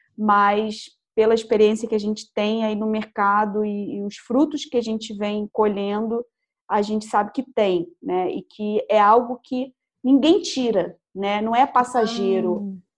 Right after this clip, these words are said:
Speaker 1: é
Speaker 2: não,
Speaker 1: algo
Speaker 2: tem
Speaker 1: sólido,
Speaker 2: razão.
Speaker 1: são, é uma construção muito sólida que uma marca faz quando ela tem esse despertar, é, não só do conteúdo, tá? Mas, é, de ter um negócio consciente,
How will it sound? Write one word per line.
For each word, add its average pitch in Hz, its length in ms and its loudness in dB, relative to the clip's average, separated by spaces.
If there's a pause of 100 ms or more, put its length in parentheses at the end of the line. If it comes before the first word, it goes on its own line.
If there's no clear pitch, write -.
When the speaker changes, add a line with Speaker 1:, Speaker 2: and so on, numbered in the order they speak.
Speaker 1:
é 196 80 -2
Speaker 2:
não, 196 80 6
Speaker 1:
algo 208 220 0
Speaker 2:
tem 254 80 -10
Speaker 1:
sólido, 208 560 4 (100)
Speaker 2:
razão. 190 80 -4
Speaker 1:
são, 202 720 -8
é 208 80 -6
uma 214 220 -4
construção 220 540 -10
muito 254 280 -6
sólida 247 720 0 (380)
que 254 80 -6
uma 247 200 0
marca 240 520 -2
faz 214 420 -6
quando 220 320 -8
ela 202 400 -4 (360)
tem 233 180 8
esse 254 160 0
despertar, 254 1040 0 (500)
é, 220 140 -4
não 302 240 2
só 302 460 2
do 240 160 -4
conteúdo, 247 840 -4
tá? 214 220 -2
Mas, 220 400 -6 (400)
é, 208 240 -2
de 220 180 -8
ter 240 120 4
um 262 120 2
negócio 247 680 0
consciente, 254 880 -4